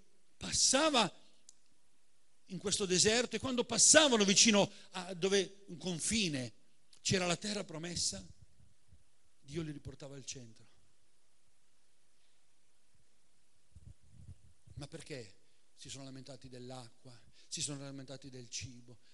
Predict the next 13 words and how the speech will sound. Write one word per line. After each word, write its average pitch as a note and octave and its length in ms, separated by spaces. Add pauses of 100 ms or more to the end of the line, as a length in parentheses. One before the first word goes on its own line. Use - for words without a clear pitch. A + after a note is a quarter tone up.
si - 120
sono D3+ 300
lamentati C#3+ 540
di C3+ 100
Mosè, C3 540
di, C#3+ 220 (220)
di D3 100
Mosè, C#3 360
si - 100
sono E3 180
lamentati D3+ 460
di D#3 160
tutto? D3+ 420